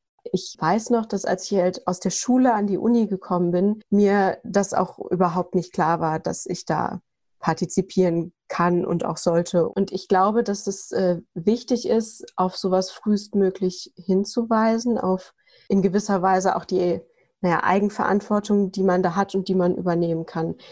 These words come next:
weil mir das nicht wirklich klar war und,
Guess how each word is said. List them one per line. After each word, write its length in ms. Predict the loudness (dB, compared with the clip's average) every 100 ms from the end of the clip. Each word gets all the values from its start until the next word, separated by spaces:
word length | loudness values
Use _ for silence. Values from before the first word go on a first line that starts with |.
| -12 -2
weil 300 | 2 2 0
mir 280 | 2 2 2
das 400 | 0 -4 -18 -20 _ _ _
nicht 440 | 0 2 2 0 0
wirklich 400 | 0 0 -6 -2
klar 320 | 0 2 2
war 280 | 2 2 -2 -20 -20 _ -4
und, 720 | 0 2 4 2 0 -6 -12